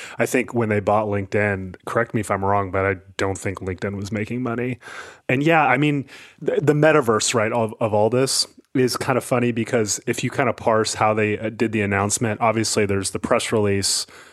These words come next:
that Microsoft put out, has metaverse all over it. And then you get the emails, right? Like, we published the email that,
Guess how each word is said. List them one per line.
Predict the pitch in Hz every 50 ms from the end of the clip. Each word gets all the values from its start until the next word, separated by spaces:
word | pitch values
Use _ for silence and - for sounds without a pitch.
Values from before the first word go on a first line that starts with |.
| - -
that | - 110
Microsoft | 117 120 110 117 107 - 127 110 -
put | - 117 107
out, | 107 104 101 101 104 104
has | 104 104 90
metaverse | 107 107 107 104 98 101 98 - -
all | 104 98 101 104
over | 104 101 101 104 101 101
it. | 98 - _ _ _ - - - - - - - -
And | - 131 139
then | 156 175
you | 180 160
get | 139 156 165 160 156
the | 139 135 131 123 120 - 143
emails, | 147 165 160 135 110 98 92 92 90 107
right? | 107 104 107 113 113 -
Like, | 117 107 - 123
we | 123
published | 120 - 131 120 113 113 110 107 - -
the | 127 113 117 113
email | 113 110 110 110 107 107
that, | 101 110 107 107 95